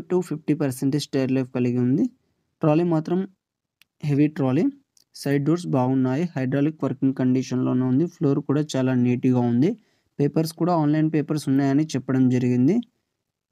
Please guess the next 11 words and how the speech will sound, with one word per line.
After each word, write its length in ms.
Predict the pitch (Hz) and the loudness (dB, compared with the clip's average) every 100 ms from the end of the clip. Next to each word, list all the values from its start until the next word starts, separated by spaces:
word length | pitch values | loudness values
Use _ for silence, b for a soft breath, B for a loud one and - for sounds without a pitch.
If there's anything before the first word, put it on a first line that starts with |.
| _ - | _ -4
ట్రాలీ 260 | 143 147 170 | 0 2 2
ఉన్న 160 | 170 | 2
లొకేషన్ 420 | 165 156 160 151 160 | 2 0 0 0 -2
చూసుకున్నట్టయితే 680 | 156 143 156 143 139 135 175 | -4 -4 0 0 0 -2 -4
తెలంగాణలోని 680 | 180 147 151 156 156 143 160 | -2 2 4 4 2 2 0
వరంగల్ 400 | 156 135 147 147 | 0 2 2 2
డిస్ట్రిక్ట్ 420 | 143 127 190 185 | 0 -2 -4 -4
పరకాలలో 500 | - 139 135 147 156 147 | -2 -2 -2 0 0 2
అమ్మకానికి 480 | 135 135 143 147 151 | 0 -2 -2 -2 0
రెడీగా 420 | 135 147 143 135 | 2 4 4 2
ఉంది. 320 | 123 123 156 | 0 0 0